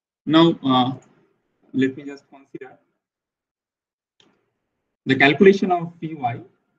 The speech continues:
when the input was applied at V in one. So now this time, uh, we have,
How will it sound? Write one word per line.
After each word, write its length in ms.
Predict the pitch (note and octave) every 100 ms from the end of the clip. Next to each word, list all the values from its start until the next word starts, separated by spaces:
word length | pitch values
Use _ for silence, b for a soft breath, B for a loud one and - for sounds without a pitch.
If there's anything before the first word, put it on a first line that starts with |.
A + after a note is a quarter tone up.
| _
when 340 | B2 C#3 C#3+
the 80 | C3+
input 300 | B2+ C#3+ C3+
was 200 | C3 A#2+
applied 420 | G#2+ - A#2+ A#2 - _ _ _ _ _ _ -
at 160 | A#2 A#2
V 200 | A#2+ A#2
in 140 | A2
one. 340 | G2 - - _ _ _ _ _ _ _ _ _ _ _ _ _ _ _ _ _ _ _ -
So 60 | E3+
now 200 | F#3 G3
this 220 | E3+ G#3
time, 340 | G3+ E3+ G#4 - -
uh, 220 | - A#2+ B2
we 120 | C3
have, 280 | C3 B2+